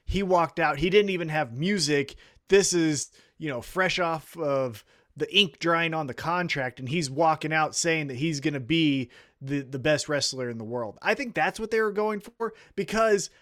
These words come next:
I think maybe they got burned a little bit with the Christian Cage signing, where they said, "This is a legendary wrestler, a future Hall of Famer," which Christian is all of those things. But then when Christian walked out,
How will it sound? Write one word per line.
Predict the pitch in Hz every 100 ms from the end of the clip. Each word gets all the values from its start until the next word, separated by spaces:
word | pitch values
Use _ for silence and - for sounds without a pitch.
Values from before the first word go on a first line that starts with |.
| _ -
I | 170
think | 247 226
maybe | 208 208
they | 202 185
got | 165 117 113
burned | 135 175 180
a |
little | 175 190 185
bit | 185 185
with | 147 -
the | 117
Christian | - 170 - 156 135
Cage | - 143 165 180 - - -
signing, | - 175 180 190 208 214 _ _ -
where | 147
they | 147 156
said, | - 160 131
"This | 147 156
is | 160 147 135
a |
legendary | 131 147 135 139 147 147
wrestler, | 139 147 - 156 143
a | 117
future | - 165 165 135
Hall | 151 147
of | -
Famer," | 156 151 160 151 -
which | - 160 -
Christian | 190 175 170
is | 147
all | 143 147 135
of |
those | 127 120 -
things. | 226 190 156
But | 156 170
then | 170
when | 156
Christian | 131 190 175 170 147
walked | 160 151 208
out, | 214 180